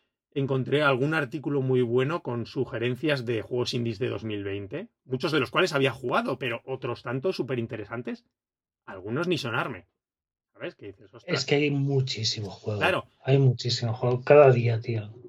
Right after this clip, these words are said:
Speaker 2: Cada día.
Speaker 1: Claro. Es que antes lo que decíamos, fíjate, cuando nosotros empezamos, Joan,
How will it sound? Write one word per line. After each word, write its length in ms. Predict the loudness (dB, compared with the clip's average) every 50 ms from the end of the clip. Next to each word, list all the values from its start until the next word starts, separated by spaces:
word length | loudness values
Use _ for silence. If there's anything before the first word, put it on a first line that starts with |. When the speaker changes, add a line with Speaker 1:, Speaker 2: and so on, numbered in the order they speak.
| -6 0
Speaker 2:
Cada 220 | 4 4 4 6 4
día. 320 | 2 2 0 0 -4 -8 -16 -20
Speaker 1:
Claro. 300 | -20 -18 -18 -18 -18 _
Es 160 | -12 -8 -2
que 100 | 0 0
antes 240 | 0 2 2 2 2
lo 100 | 2 2
que 80 | 2 0
decíamos, 320 | 0 0 -2 -2 -2 -4
fíjate, 260 | -4 -4 -4 -4 -4
cuando 200 | -4 -2 -2 -4 -4
nosotros 320 | -4 -4 -6 -4 -4 -2
empezamos, 580 | -2 -2 -2 -4 -4 -4 -4 -2 -2 -4 -4 -4 -6
Joan, 460 | -4 -2 -2 0 -2 -2 -4 -6